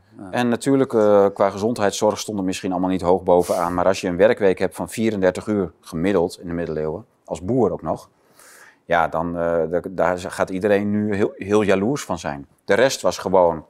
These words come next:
Speaker 2: "Ja, we hebben tijd over, dus we gaan manden maken en dan gaan we een keer naar de markt en dan gaan we verkopen." Het was allemaal extra welvaart of we gaan feesten. Wel, elke week was er wel een extra dag in de week waarop, naast de zondag,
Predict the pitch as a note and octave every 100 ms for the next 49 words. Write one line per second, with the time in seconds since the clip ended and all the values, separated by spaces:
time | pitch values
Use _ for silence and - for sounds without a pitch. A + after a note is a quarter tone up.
0 | _ _ _ _ _ _ _ B3+ D#3+ G2+
1 | G2 F#2 G2+ F2 F2 A2 G#2+ F2+ D#2+ F2+
2 | F#2 F2 G#2+ B2 A2+ A2 A2+ A#2 F#2+ F2
3 | F2 E2 - E2+ E2+ E2 F#2 G#2+ A#2+ F2
4 | E2+ D#2+ - - A#2 A2+ A2+ B2+ D#3+ D#3+
5 | E3+ - A2+ F#2 A#2 C#3 C3+ B2+ D3 -
6 | F2+ E2 - A2 A#2+ - A#2+ - - _
7 | A2+ B2 C#3+ C3+ G2+ F2 F2+ - F#2+ G2
8 | A#2+ C#3 - G#2+ F#2 F#2 F#2 F2+ E2 E2
9 | - F2 F2 _ _ F#2 E2 - E2+ D#2+
10 | D#2+ G2